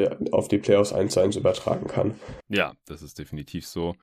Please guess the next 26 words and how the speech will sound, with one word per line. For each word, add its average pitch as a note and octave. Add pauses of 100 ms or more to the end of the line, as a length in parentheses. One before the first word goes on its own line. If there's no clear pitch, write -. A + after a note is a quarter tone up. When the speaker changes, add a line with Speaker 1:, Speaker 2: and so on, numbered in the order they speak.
Speaker 2:
Er A2+
hatte B2+
jetzt A#2
in A#2
diesen G#2+
fünf G#2+
Spielen A#2
Offensivrating F#2+
von F#2
fünfundneunzig G#2+
und G2+
das G#2+
ist - (160)
das A2
Schlechteste C3
von -
all A#2
seinen A2
Playoff, F#2+
äh, E2+
Saisons. D2+
Von -
allen. - (160)
Speaker 1:
Mhm. D#3 (180)
Speaker 2:
<laughs> G#3+
Also, C3+